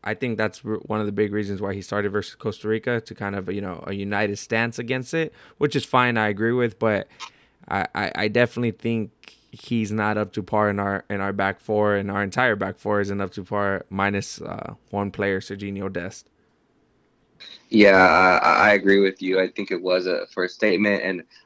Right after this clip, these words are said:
Speaker 2: I'm cool with that, with all things considered. And, uh, obviously, when it's a four, four, four nil game, you know, everybody plays good.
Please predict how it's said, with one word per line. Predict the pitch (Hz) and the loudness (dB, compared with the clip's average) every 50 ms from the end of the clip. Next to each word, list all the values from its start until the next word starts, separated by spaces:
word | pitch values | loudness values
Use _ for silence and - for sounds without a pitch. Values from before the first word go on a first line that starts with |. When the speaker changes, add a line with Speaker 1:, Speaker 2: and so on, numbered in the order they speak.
| _ - | _ 0
Speaker 2:
I'm | - 113 113 | 0 0 0
cool | 113 - 123 120 | 2 2 2 2
with | 117 117 - | 2 2 2
that, | 117 113 113 107 98 | 0 0 0 0 -2
with | 92 - | -2 -2
all | 101 98 101 | -2 -2 -2
things | 104 104 101 | -4 -8 -12
considered. | - 101 95 - - 104 101 101 98 87 | -12 -16 -16 -10 -8 -4 -4 -4 -4 -4
And, | 90 92 95 92 90 | -6 -8 -6 -6 -8
uh, | 90 85 - | -8 -4 0
obviously, | 113 117 110 107 - - 104 | 0 0 0 0 -4 -6 -6
when | 101 101 98 - - | -6 -6 -8 -8 -12
it's | - 87 - - | -14 -14 -8 -6
a | 101 98 | -6 -6
four, | _ - 101 101 98 98 92 - 90 - | _ -4 -4 -2 -2 -2 -4 -10 -12 -4
four, | - 110 107 98 - | -2 0 0 0 0
four | - 123 123 | 2 4 4
nil | 117 117 110 107 | 4 4 2 2
game, | 104 - 107 104 104 104 101 104 101 _ _ _ _ _ _ _ _ - | 2 0 0 0 0 0 0 -2 -4 _ _ _ _ _ _ _ _ -12
you | - 98 | -8 -8
know, | 95 87 87 85 - - | -6 -6 -6 -8 -4 2
everybody | - 110 107 104 104 92 101 98 98 | 2 2 4 2 2 2 2 0 0
plays | - - 104 98 95 90 | 0 0 0 0 0 -2
good. | 92 104 101 98 98 98 | 0 2 4 4 4 2